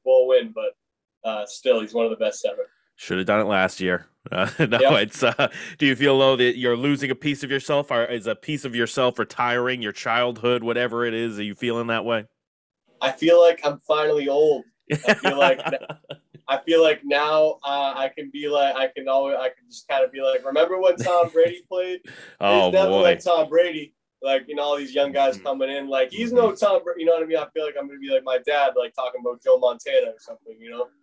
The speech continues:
Speaker 2: Oh, yeah. Well, we're gonna get into that, too,
Speaker 1: <laughs>
Speaker 2: because, uh, people were comparing Brady to Mahomes, but, you know, we'll get into that. I do wanna just wrap up, though,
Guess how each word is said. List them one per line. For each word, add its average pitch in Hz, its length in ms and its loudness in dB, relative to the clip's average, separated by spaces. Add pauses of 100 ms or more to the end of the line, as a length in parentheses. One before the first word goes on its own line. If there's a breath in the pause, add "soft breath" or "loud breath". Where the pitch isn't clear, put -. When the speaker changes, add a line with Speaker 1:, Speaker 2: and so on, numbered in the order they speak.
(160)
Speaker 2:
Oh, 92 120 -4
yeah. 127 260 0
Well, 123 240 6
we're 127 120 4
gonna 131 160 2
get 127 140 0
into 156 200 0
that, 120 220 2
too, 156 180 2
Speaker 1:
<laughs> 127 80 0
Speaker 2:
because, 110 460 -4
uh, 107 360 0
people 131 520 -2
were 113 220 -2
comparing 123 640 -4
Brady 127 340 -2
to 127 80 -4
Mahomes, 127 640 -4
but, 107 220 -4
you 120 100 -8
know, 101 140 -4
we'll 135 140 0
get 147 160 0
into 135 240 -4
that. 101 320 -2 (380 soft breath)
I 117 120 0
do 131 160 -2
wanna 165 220 -4
just 160 180 -8
wrap 151 400 -4
up, 143 220 -4
though, 113 420 0